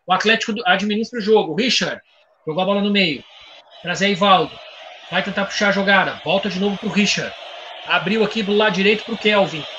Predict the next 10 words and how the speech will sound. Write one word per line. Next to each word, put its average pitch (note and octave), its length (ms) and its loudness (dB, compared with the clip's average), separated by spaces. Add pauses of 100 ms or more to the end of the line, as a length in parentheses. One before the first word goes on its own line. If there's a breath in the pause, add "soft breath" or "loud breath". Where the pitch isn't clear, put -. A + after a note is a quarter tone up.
(760)
O G3 120 0
Atlético G#3+ 500 0
tá A3 140 -2
to-, A3+ 260 -2 (280)
com G3+ 140 -2 (120)
todo B3+ 220 6
o B3 40 -8
domínio A#3+ 300 -2
do B3+ 100 -4
jogo. G3+ 460 4